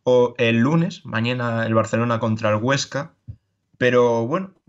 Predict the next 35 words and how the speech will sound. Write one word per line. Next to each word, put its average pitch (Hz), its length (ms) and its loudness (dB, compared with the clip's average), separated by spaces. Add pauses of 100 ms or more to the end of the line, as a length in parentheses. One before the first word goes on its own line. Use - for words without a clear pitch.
(220)
eh, 110 260 -6
seguimos 165 400 -2
teniendo 156 260 -2
la 135 80 2
ventaja, 143 360 -2
que 151 100 -6
es 139 40 -4
lo 139 60 -4
importante, 127 640 -4
pero 110 560 -2
lo 113 100 0
volvemos 127 400 0
a 135 60 0
decir, 120 400 -6 (180)
no 123 200 2
se 139 140 -2
puede 139 260 0
pinchar, 110 600 -2
no 117 180 0
se 120 100 -4
puede 139 200 -4
empatar 113 680 -4
ni 110 160 0
perder. 107 500 -4 (100)
Solo 143 260 0
se, 123 280 -4 (240)
solo 143 260 0
vale 135 380 -2 (260)
sumar 123 360 -2
de 127 80 0
tres 123 240 -8
en 123 120 -6
tres 117 220 -6
y 131 60 -4
ganar. 107 400 -4